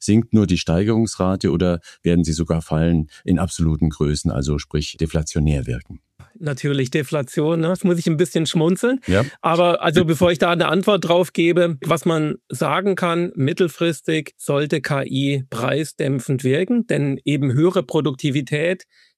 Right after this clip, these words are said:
Speaker 2: die senkt die Stückkosten für die Unternehmen. K I könnte auch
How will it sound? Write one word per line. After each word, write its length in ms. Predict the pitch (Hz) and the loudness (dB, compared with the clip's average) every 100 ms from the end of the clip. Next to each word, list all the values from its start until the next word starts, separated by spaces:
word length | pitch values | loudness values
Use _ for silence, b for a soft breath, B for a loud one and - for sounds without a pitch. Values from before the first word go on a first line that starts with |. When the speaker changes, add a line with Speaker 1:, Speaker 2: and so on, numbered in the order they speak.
| - | -4
Speaker 2:
die 80 | 139 | -4
senkt 380 | - 151 180 | 0 0 0
die 80 | 143 | -2
Stückkosten 680 | 127 180 - 190 196 - 202 | -2 -2 0 -2 -2 -4 -2
für 140 | 196 | 0
die 100 | 185 | 0
Unternehmen. 720 | 175 175 175 165 170 170 175 - b b b b | 2 2 0 0 2 2 0 -4 b b b b
K 220 | - 165 170 | -4 -2 -2
I 320 | 170 185 190 | -2 -2 -2
könnte 500 | - 170 175 160 - | 0 2 2 0 0
auch 440 | 147 165 147 - | 0 2 0 -4